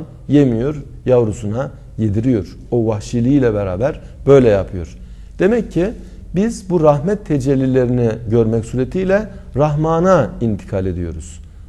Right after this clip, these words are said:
Madem böyle rahmet tecellileri var, o halde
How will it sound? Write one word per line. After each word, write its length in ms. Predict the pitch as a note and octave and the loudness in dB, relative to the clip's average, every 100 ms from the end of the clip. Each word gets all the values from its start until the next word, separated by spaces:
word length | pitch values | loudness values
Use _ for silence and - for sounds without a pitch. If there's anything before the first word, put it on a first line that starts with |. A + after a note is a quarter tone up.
| - - | -16 0
Madem 400 | C3+ B2+ B2+ B2 | 4 4 4 2
böyle 260 | B2 A#2+ A2+ | 0 2 0
rahmet 380 | G#2+ A2+ B2 | 0 -4 -4
tecellileri 540 | C3+ B2 C#3 C#3 D#3 E3+ | -4 -2 -2 0 0 2
var, 260 | F#3+ F#3+ - - - | 2 0 -8 -18 -2
o 80 | C#3 | 2
halde 420 | C3 A#2 D#3 F3+ | 2 4 2 2